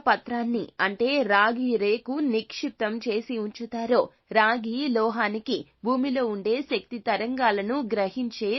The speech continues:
తత్వం ఉంటుంది. ఆ విధంగా రాగి గ్రహించిన ఆకర్షణను ఆ పరిసర ప్రాంతాలకు విడుదల చేస్తుంది. అందువల్ల రోజు గుడికి వెళ్లి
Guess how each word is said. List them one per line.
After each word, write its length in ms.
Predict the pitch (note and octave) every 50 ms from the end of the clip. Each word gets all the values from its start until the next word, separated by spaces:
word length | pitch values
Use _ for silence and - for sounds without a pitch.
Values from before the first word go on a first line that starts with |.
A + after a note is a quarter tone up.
| C#4 -
తత్వం 340 | B3+ G3+ G3 - - A#3+ A3+ A3+
ఉంటుంది. 580 | A3 G#3+ - A#3+ A3+ A3+ A3+ C4 B3 F3+ - - _ _ -
ఆ 160 | C4 C#4+ D#4
విధంగా 480 | D4 D#4 C4 D#4+ F#4 F#4+ F4 E4 F4 G4 A4+ A4 E4
రాగి 580 | B3 B3 A#3 B3 C#4+ D4+ C4+ D#4 D#4 E4+ C#4 G3+
గ్రహించిన 680 | G#3 B3 A#3 A#3+ C#4 D#4 D4 C#4+ - - C4+ C4 A#3+ - -
ఆకర్షణను 840 | - G#3+ G#3+ A#3 A#3+ - D4+ C4+ - - D#4 D4+ E4+ F#4 E4 B3+ - - - -
ఆ 100 | A3 A#3+ B3 C4+
పరిసర 400 | A3+ A3+ C4 B3+ - C#4+ B3+ B3+
ప్రాంతాలకు 760 | B3 - B3 A#3 A#3 C4 C4 D4 C#4+ C4 B3 A#3 A#3 - B3+
విడుదల 560 | A#3+ G#3 A3+ A3+ G#3+ A#3 G#3+ B3+ A#3 A3+ A3+ - A#3+
చేస్తుంది. 460 | G#3+ G#3+ - _ A3+ A3 A3 A3 - - - _
అందువల్ల 580 | - G#3 A3 G#3 A3 A3+ A3 A#3+ A#3+ G#3+ D3+ - - _ _ -
రోజు 360 | G3+ A#3+ C4 C4 C#4 A3+ C4 C#4
గుడికి 520 | C4+ G#3+ G3 A3+ A#3+ B3+ B3+ - C4+ B3+
వెళ్లి 420 | G#3 G#3 G3 G3 G3+ B3 D#4+ G4+